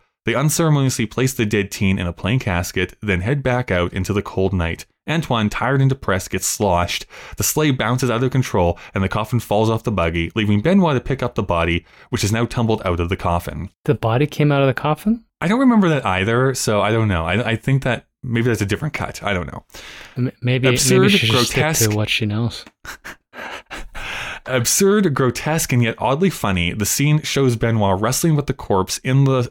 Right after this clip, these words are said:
Speaker 1: cold, empty night as Antoine, the incarnation of the old generation, numbs himself to the harsh reality around him.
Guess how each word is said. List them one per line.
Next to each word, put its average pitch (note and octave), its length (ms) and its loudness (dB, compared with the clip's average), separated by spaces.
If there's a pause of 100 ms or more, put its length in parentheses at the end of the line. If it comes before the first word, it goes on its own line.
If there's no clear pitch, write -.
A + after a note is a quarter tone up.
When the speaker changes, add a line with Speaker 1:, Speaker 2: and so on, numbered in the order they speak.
(120)
Speaker 1:
cold, G#2 360 2
empty G2 280 0
night F2 260 0
as F#2 100 -2
Antoine, G#2+ 460 0
the F2+ 100 -2
incarnation G#2+ 640 0
of F2+ 140 -4
the F#2+ 80 -2
old D3+ 240 4
generation, E2+ 680 -2
numbs B2 240 2
himself A#2 500 0
to G2+ 100 -6
the F2+ 100 0
harsh B2+ 480 -2
reality F2+ 440 2
around F2 360 0
him. - 260 -10